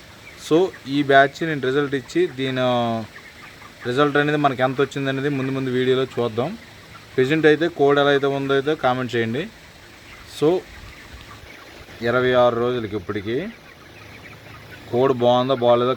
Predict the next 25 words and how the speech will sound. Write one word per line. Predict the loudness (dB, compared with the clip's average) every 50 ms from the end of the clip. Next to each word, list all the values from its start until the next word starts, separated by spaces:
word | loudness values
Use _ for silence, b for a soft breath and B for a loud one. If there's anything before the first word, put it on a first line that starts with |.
| 0
కామెంట్ | -2 0 0 -2 -4 -4 -4
చేయండి. | -4 -4 -4 -6 -6 -6 -8 -10 -14 -20 -20 -20 -20 -20 -20 -20 -20 -20
ఇప్పుడు | -4 0 2 2 6 6
మనము | 6 6 6 4 4 4 6 6 6 6 4 2 0 -2 0 4
మెయింటెనెన్స్ | 4 4 4 4 2 2 2 4 2
గురించి | 2 2 2 4 4 6
మాట్లాడుకుంటే, | 6 6 6 4 4 4 4 2 0 0 2 2 0 0
ఇప్పుడైతే | 2 2 4 4 4 6 6 6 6
already | 6 6 4 2 2 0 0 2
శీతాకాలం | 2 2 4 4 4 4 4 4 4 2 0
మొత్తం | -2 -2 -4 -6 0 2
పోయిందండి. | 2 2 2 2 2 0 0 0 0 -2 -2 -6 -12 -14 -16 -14 -14 -14 -12 -8 2
So, | 6 6 6
ఇకపై | 6 6 4 6 6 8 8 6 4 2 -4 -4 -2
మనకి | -2 0 2 2 2
ఎండలు | 2 2 2 2 4
గట్టిగానే | 2 2 4 2 2 4 4 4 4
ఉండబోతున్నాయి. | 4 4 4 4 4 4 2 -2 -2 -2 -6 -10 -6
So, | 0 2 4 4 6
ఈ | 4 4
ఎండలో | 4 4 4 4 4 6
మనం | 4 4 2 4 6
కాపాడుకోవాలనుకుంటే, | 6 6 8 8 6 4 6 4 4 4 4 0 0 0 -2 0 2 0 0 0 -4 -12 -14 -14 -16 -14 -14 -12 -8 -4
ఇది | -2 0 2 2
మిట్ట | 2 2 4 2